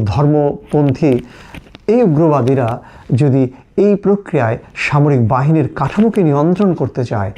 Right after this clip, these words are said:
তাহলে বাংলাদেশ সামরিক বাহিনীর যে নিজস্ব আইন কানুন আছে, সব তো ভেঙে পড়ে। এখন তারা চায়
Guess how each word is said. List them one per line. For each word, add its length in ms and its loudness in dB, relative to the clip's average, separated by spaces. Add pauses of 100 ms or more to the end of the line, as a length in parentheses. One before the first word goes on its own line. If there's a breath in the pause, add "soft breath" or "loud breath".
(160)
তাহলে 220 -2
বাংলাদেশ 540 0
সামরিক 380 0
বাহিনীর 520 0 (320 loud breath)
যে 280 2 (340 loud breath)
নিজস্ব 720 2
আইন 360 0
কানুন 320 0
আছে, 280 -6 (200 loud breath)
সব 180 -2 (100)
তো 60 0
ভেঙে 280 2
পড়ে। 240 -10 (1300 loud breath)
এখন 580 0 (280 loud breath)
তারা 320 2
চায় 420 -2